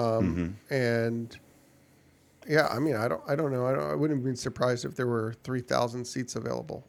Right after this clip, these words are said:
Speaker 2: and
Speaker 1: Yeah.
Speaker 2: finding an open seat was, uh, was a challenge.
Speaker 1: And this was just in the free play zone. That doesn't count. Uh, there was the T C G, um, like, I guess, tournament zone, which also was
Speaker 2: Mm-hmm.
Speaker 1: just,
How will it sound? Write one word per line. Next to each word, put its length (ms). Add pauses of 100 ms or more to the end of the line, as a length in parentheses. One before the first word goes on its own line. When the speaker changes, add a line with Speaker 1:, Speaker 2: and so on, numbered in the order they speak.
(120)
Speaker 2:
and 440
Speaker 1:
Yeah. 100
Speaker 2:
finding 420
an 120
open 300
seat 320
was, 460
uh, 160
was 180
a 60
challenge. 600 (720)
Speaker 1:
And 160
this 240
was 160
just 540
in 160
the 80
free 260
play 240
zone. 300
That 140
doesn't 280
count. 400 (460)
Uh, 240
there 160
was 180
the 80
T 240
C 260
G, 540 (440)
um, 520
like, 380
I 140
guess, 280
tournament 460
zone, 400 (220)
which 180 (100)
also 320
was 200
Speaker 2:
Mm-hmm. 100
Speaker 1:
just, 220